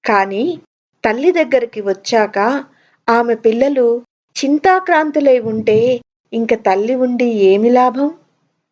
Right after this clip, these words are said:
మాతాజీ ఈ మాటలు ఆయనను ఆశ్చర్యచకితులను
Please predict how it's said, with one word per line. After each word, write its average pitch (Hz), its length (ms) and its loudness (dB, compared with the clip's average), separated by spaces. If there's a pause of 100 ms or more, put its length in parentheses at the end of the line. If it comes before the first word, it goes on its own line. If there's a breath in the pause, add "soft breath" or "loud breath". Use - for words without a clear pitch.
(220)
మాతాజీ 220 840 0
ఈ 226 180 2
మాటలు 208 680 0 (440)
ఆయనను 240 680 0 (340 soft breath)
ఆశ్చర్యచకితులను 311 1040 0